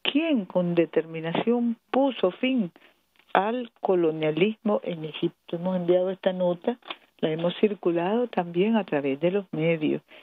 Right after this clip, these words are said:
Y el Ministerio de Gobernación anoche reportó la llegada de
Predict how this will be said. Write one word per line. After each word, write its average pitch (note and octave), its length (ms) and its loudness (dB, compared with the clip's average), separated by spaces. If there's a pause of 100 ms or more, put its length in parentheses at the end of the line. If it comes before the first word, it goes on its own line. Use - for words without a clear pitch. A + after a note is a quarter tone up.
(300)
Y F#3+ 100 6
el G3+ 60 4
Ministerio B3 460 2
de C4 40 6
Gobernación G#3+ 640 0
anoche G#3+ 380 0
reportó G3+ 800 0
la G#3+ 160 2
llegada F3+ 640 2
de E3 240 0